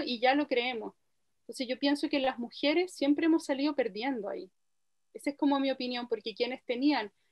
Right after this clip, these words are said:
el derecho a la palabra en el momento en que María Luisa estaba activa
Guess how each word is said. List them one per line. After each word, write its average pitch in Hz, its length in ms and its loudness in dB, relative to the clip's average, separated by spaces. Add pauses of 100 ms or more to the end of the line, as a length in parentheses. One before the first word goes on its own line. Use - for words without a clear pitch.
(160)
el 220 140 -6
derecho 240 380 2
a - 20 2
la 254 140 2
palabra 226 480 2
en 208 100 -4
el 202 100 -4
momento 220 400 -4
en 214 80 -6
que 214 120 -8
María 214 280 -2
Luisa 226 300 -8
estaba 214 340 -2
activa 277 680 -2